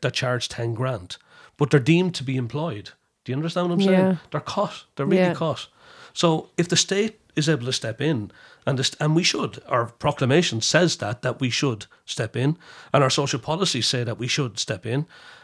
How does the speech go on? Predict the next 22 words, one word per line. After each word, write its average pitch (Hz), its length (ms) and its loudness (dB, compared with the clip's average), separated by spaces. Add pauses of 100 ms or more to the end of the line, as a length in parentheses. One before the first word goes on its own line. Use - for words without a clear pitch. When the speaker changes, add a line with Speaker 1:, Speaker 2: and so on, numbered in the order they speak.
(120)
Speaker 1:
and 131 240 2
if - 140 -4
we 147 80 4
create 156 340 0
an 143 80 -4
environment 127 540 -2
where, 123 360 -2
where 127 120 -2
treatment 147 460 0
is 135 200 0
accessible 120 760 0 (300)
to - 180 -4
everybody, - 480 -4 (560)
accessible 143 480 -4
to 123 160 -8
everybody, - 480 -6 (480)
then 160 360 4
I 113 100 -2
think - 340 -10 (120)
change 101 300 -8
can - 120 -16
happen. - 260 -20